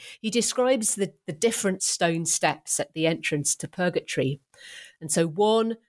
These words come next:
uh, is, is white marble. It's explicitly seen as, uh, mirroring the poet, uh, in his true likeness. And there's another, there's another step which is described as being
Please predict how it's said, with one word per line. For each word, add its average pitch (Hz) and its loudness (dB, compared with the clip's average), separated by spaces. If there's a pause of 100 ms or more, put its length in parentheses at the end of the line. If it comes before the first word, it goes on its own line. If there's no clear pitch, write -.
uh, 156 -2
is, 175 2
is 160 -4
white 170 2
marble. 208 2
It's - -2
explicitly - 0
seen 208 2
as, 151 0 (100)
uh, 147 0 (140)
mirroring 185 2
the 160 -6
poet, 160 -2 (260)
uh, 147 -2
in 170 2
his - -2
true 175 0
likeness. - 0 (500)
And 156 -4
there's 165 2
another, 185 2
there's 170 -2
another 185 2
step - 0
which - -10
is 156 2
described 156 2
as 147 0
being 151 0